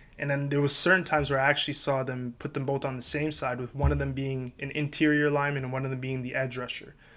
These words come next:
Uh, so they, they definitely move those guys around. Joey Bosa wreaks havoc. Melvin Ingram wreaks havoc. They both had big games with sacks. Um,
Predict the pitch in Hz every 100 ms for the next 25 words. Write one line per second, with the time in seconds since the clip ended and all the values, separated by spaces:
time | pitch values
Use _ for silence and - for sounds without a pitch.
0 | - - - 127 127 127 156 151 151 147
1 | 143 170 - 160 151 156 156 135 143 139
2 | 131 123 127 131 131 - - - - -
3 | 160 147 139 143 143 135 135 131 - 131
4 | 131 135 - 147 139 151 139 139 139 135
5 | 135 135 - - 131 131 127 135 139 147
6 | - 139 135 131 - - - - 151 143
7 | 139 143 139 135 - - 135 131 131 -
8 | - - - - 131 120 120 120